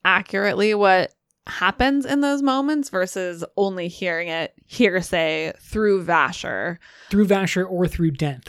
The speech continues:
Speaker 2: both of whom
Speaker 1: Yeah.
Speaker 2: are very
Speaker 1: <laughs>
Speaker 2: emotionally connected and
Speaker 1: Biased.
Speaker 2: very biased. But I wonder
Speaker 1: I also think it's weird that Nightblood mentions that Sh-, Shashara kind of had this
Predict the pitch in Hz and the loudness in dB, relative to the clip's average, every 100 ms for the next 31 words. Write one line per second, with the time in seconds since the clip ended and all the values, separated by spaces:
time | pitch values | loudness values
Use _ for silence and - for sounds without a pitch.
0 | - 170 151 170 151 165 156 151 233 170 | -2 0 2 0 0 0 2 4 4 4
1 | 156 147 147 147 180 175 165 - 254 233 | 4 2 -2 -2 -2 0 -4 0 -2 0
2 | 175 170 208 202 190 170 160 160 156 - | 2 4 4 2 -2 0 0 -2 -4 -8
3 | - 165 160 156 165 156 151 151 180 180 | -6 -2 -2 0 0 2 0 0 2 4
4 | 139 - - 185 - - 196 175 165 165 | 2 0 -4 -6 -8 -6 -6 -6 -2 2
5 | 220 220 156 147 139 143 143 _ _ - | 2 0 -2 -4 -4 -8 -10 _ _ -2
6 | 165 185 180 262 233 349 392 370 359 370 | 2 4 4 6 6 4 2 0 -2 -4
7 | - 233 196 214 240 247 240 208 202 196 | -2 -2 0 0 0 2 0 0 2 2
8 | 185 196 _ _ 208 202 214 320 226 208 | 2 -2 _ _ -4 2 4 2 0 2
9 | 160 156 - 196 190 180 175 175 165 170 | 2 2 -2 0 0 0 -2 -4 -4 -2
10 | 165 - 208 180 - 240 - 220 240 247 | -2 -2 -6 -6 -2 -2 2 2 4 2
11 | 233 226 196 - - 180 190 185 175 180 | 0 -4 -4 -6 -2 0 0 0 0 -4